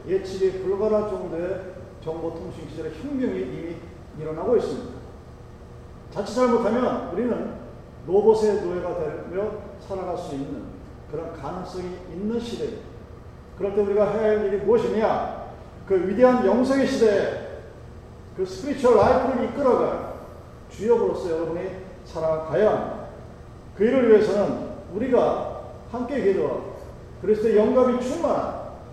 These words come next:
하나님으로부터의 말씀이 허락하신 말씀이 우리를 인도하는 그 세계로 살아가야 합니다. 여러분들은 영적으로 지어진 인간이라는 사실을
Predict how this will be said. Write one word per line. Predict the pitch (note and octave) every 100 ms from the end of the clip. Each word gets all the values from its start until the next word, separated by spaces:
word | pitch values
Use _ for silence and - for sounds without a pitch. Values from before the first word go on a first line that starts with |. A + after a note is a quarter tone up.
| F3+
하나님으로부터의 | F#3 F#3+ F#3 F#3+ F#3 F#3+ G3 F#3+ F#3+ F#3+ - - - - -
말씀이 | C3 G#3+ - B3+ B3
허락하신 | G#3+ A#3 - F#3+ - - - - - - -
말씀이 | D#3+ E3 F3 E3
우리를 | D#3+ E3+ E3+ E3+ -
인도하는 | B3 C4+ G#3+ D#3+ - - - - - - - D3+
그 | C#3+
세계로 | - A3+ A3 D3+ - - - - - -
살아가야 | D3 C#3 D#3+ E3+
합니다. | G#2+ G#2 - - - - - C#3
여러분들은 | D#3 D#3 D#3 F3+ F#3 - - - - - - - - -
영적으로 | C#3+ F3+ A3 - - G#3 G3 G3+ -
지어진 | E3+ D#3+ D#3+ D3+ E3
인간이라는 | F#3+ G3+ F#3+ D#3+ D3+ C#3+
사실을 | C3 C3 C#3 E3+ -